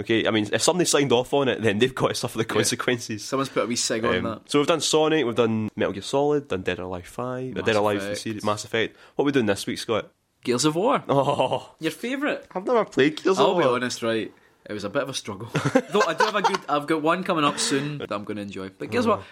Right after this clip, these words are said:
Speaker 2: well, I thought, you know what? Joe's never played a Gears of War game.
Speaker 1: Right, aye, so
Speaker 2: But I thought, but you hadn't played a Mass Effect game.
Speaker 1: Well, okay, yeah, yeah, yeah.
Speaker 2: And I think, I think you're gonna enjoy this.
Speaker 1: Commander Ben Shepard.
Speaker 2: You're gonna enjoy it. So I've made this quite easy for
Speaker 1: Okay,
Speaker 2: you.
Speaker 1: okay.
Speaker 2: Right, okay. Okay, so we'll start out with just a nice, nice one.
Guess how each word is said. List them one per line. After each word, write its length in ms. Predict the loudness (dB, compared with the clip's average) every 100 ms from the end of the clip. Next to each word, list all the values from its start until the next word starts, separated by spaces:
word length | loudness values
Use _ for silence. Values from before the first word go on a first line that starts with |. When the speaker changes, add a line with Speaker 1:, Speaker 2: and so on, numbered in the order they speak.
| -2
Speaker 2:
well, 120 | 0
I 20 |
thought, 240 | 0 -2 0
you 60 |
know 80 | 0
what? 340 | 2 0 -2 -2
Joe's 380 | 2 2 2
never 160 | -2 -4
played 220 | -4 -4
a 20 |
Gears 200 | -4 -6
of 60 | -8
War 120 | -8
game. 200 | -2 0
Speaker 1:
Right, 20 | 0
aye, 140 | -2
so 360 | -4 -4 -6 -2
Speaker 2:
But 160 | 0 0
I 60 |
thought, 380 | 0 0 0 0
but 80 | -2
you 60 |
hadn't 180 | 0 0
played 140 | -2 -2
a 20 |
Mass 180 | -4 -4
Effect 280 | -4 -4
game. 220 | -6 -8 -10 _ 0
Speaker 1:
Well, 300 | 2 4 0
okay, 260 | 0 2
yeah, 220 | 4 2 2
yeah, 160 | 0 -2 -6
yeah. 140 | -8 -8 _ _ -8
Speaker 2:
And 100 | -4
I 40 | 0
think, 300 | -2 -2 -4
I 100 | -2
think 180 | 0
you're 100 | -2
gonna 140 | -2 -4
enjoy 260 | -2 -4
this. 80 | -4
Speaker 1:
Commander 300 | -2 0 0
Ben 160 | -2 -6
Shepard. 320 | -8 -10 -16 -20 _ -8
Speaker 2:
You're 100 | -4
gonna 100 | -2
enjoy 140 | -2
it. 80 | 0
So 80 | 0
I've 40 |
made 120 | 0 -2
this 100 | -2
quite 240 | 0 0
easy 220 | -2 -8
for 100 | -6
Speaker 1:
Okay, 200 | -4 -2
Speaker 2:
you. 40 | -2
Speaker 1:
okay. 200 | -2 -4
Speaker 2:
Right, 120 | -8
okay. 300 | -10 -12 -16 _ _ _ _ _ -20
Okay, 300 | -18 -18 -12
so 160 | -6
we'll 60 | -2
start 240 | 0 2
out 80 | 2
with 100 | 0
just 140 | -2 -8
a 40 | -4
nice, 380 | -2 -2 -6 -10 _ _ _ _
nice 180 | -2 -2
one. 140 | -2